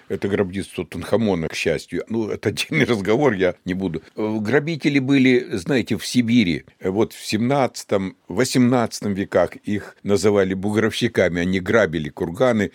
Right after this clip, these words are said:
Я не буду говорить там о знаменитой коллекции Петра Первого из двухсот пятидесяти золотых вещей, которые в Эрмитаже, она из грабителей. Чёрные археологи — это враги археологов. Враги беспардонные, бессовестные,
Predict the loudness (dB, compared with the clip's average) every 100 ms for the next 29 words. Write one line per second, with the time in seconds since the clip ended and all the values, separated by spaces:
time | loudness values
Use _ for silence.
0 | -6 -4 2 4 4 2 0 0 -2 -2
1 | 0 2 0 -4 -4 -4 -4 -2 -2 -4
2 | -6 -2 0 0 -2 -6 -4 0 -2 2
3 | 2 2 0 0 -4 -6 -6 -6 -10 -10
4 | -10 -10 -12 -12 -6 -4 -4 -6 -6 -6
5 | -6 -6 -6 -4 -4 -4 -6 -6 -4 -4
6 | -4 -10 -6 -4 -2 -4 -6 -6 -8 -10
7 | -12 -14 -20 _ 0 0 2 0 0 -2
8 | 0 0 0 -4 -2 -2 -2 -2 0 -2
9 | -2 -10 -8 -10 -8 -8 -6 -8 -12 -20
10 | _ -10 -2 0 2 4 4 2 -2 -2
11 | -2 0 -2 0 0 2 0 -4 -6 -8
12 | -2 0 0 -2 -8 -10 -12